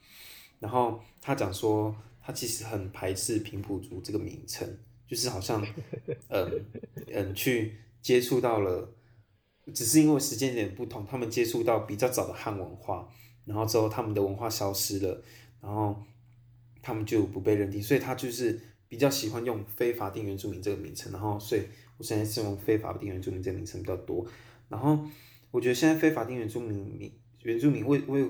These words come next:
Speaker 1: 为什么没有办法证明，其实是很大原因是受到现行法定原住民的排挤，我自己觉得啦，因为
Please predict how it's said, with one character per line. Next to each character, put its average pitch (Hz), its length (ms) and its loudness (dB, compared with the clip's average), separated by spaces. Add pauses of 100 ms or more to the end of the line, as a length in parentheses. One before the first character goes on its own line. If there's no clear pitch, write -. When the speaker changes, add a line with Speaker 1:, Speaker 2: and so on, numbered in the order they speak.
(140)
Speaker 1:
为 143 100 6
什 127 120 0
么 101 60 0
没 120 100 -2
有 120 40 0
办 113 140 0
法 98 60 -2
证 113 200 -2
明， 101 100 -4
其 113 200 -4
实 117 220 -2
是 110 60 -8 (340)
很 110 200 -6
大 131 160 4
原 110 180 0
因 107 60 -2
是 110 160 -4
受 113 240 4
到 104 460 -2 (320)
现 123 340 0
行 90 400 -6 (460)
法 95 220 -2
定 120 160 -4
原 101 120 -2
住 113 140 -2
民 92 160 -4
的 92 280 0 (420)
排 98 340 0
挤， - 420 -4 (200)
我 120 160 8
自 113 120 2
己 - 80 4
觉 92 180 -4
得 - 120 -4
啦， - 240 -8 (720)
因 147 120 4
为 151 200 4